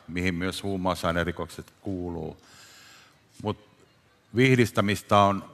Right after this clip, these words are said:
asun tällä hetkellä, kävin puhumassa yhdessä tilaisuudessa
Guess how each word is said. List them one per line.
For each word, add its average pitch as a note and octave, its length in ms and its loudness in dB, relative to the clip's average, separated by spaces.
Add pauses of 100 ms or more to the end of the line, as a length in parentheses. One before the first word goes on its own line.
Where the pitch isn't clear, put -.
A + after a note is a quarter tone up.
asun A#2 360 2
tällä G#2 320 6
hetkellä, F2 440 0
kävin F2+ 260 2
puhumassa F#2+ 720 -2 (520)
yhdessä G2 380 -2
tilaisuudessa F2+ 1120 2